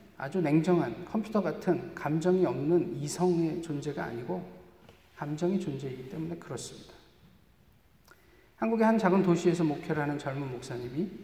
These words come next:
본인이 멘토라고 생각하는 목사, 서울에 있는 목사에게 전화를 해서 상담을 합니다.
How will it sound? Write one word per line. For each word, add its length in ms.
본인이 260
멘토라고 500
생각하는 520
목사, 340
서울에 320
있는 200
목사에게 420
전화를 400
해서 180
상담을 480
합니다. 320